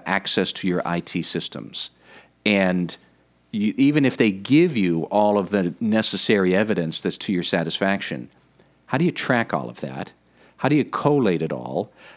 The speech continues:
How do you put it all into a dashboard that could then be reported out to somebody else, to your board,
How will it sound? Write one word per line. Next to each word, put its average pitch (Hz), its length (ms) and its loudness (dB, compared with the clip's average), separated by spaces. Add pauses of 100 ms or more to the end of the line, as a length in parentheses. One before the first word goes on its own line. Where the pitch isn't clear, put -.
How 131 160 2
do 185 40 4
you 185 80 4
put - 220 0
it 135 80 4
all 120 240 2
into 107 320 2
a 95 100 2
dashboard 101 760 0
that 92 160 0
could 95 160 -2
then 120 180 2
be 110 120 2
reported 98 640 0
out 98 320 0
to - 120 -6
somebody 90 440 0
else, 90 560 0 (580)
to 139 120 2
your 123 140 4
board, 95 520 0